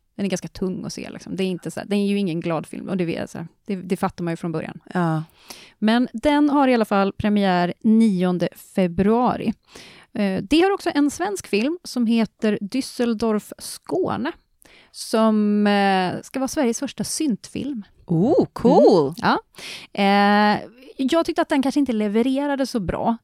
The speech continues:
Speaker 1: tyvärr. Eh, lite, lite kackigt manus och, eh, inte toppen skådespel.
Speaker 2: Ah.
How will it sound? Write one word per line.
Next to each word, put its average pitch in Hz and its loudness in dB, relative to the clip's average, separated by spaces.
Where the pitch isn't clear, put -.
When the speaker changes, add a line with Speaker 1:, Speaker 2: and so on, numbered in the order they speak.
Speaker 1:
tyvärr. 220 0
Eh, 180 -2
lite, 202 0
lite 247 -2
kackigt - -6
manus 170 -4
och, - -6
eh, - -6
inte 233 -2
toppen - -10
skådespel. - -10
Speaker 2:
Ah. 190 0